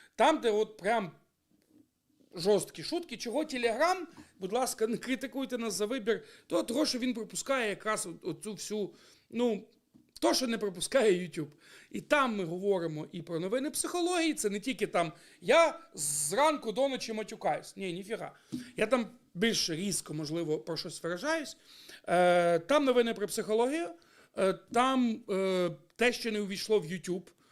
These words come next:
Е, таке інтерес. Вісімнадцять плюс однозначно. Там мемчики. От, і якісь цікаві факти. Там іноді опитування, все таке. Тому у нас в описі зараз є,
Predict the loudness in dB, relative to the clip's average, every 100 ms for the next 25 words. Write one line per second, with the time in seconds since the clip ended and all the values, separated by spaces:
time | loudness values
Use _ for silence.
0 | _ _ 4 4 2 -6 -20 _ -8 -2
1 | 0 2 2 2 0 0 2 4 2 0
2 | -4 -4 -4 -4 -6 -4 -6 -6 -12 -16
3 | -20 -8 2 4 6 4 2 -4 -8 -10
4 | -14 _ _ 4 4 6 2 0 0 -2
5 | 0 0 0 0 0 0 -2 -2 0 2
6 | 0 -2 -4 -2 -4 -2 -4 -4 -8 -8
7 | -4 -4 -6 -18 -20 -6 0 2 2 0
8 | 0 2 0 0 -6 0 0 0 -4 0
9 | 0 0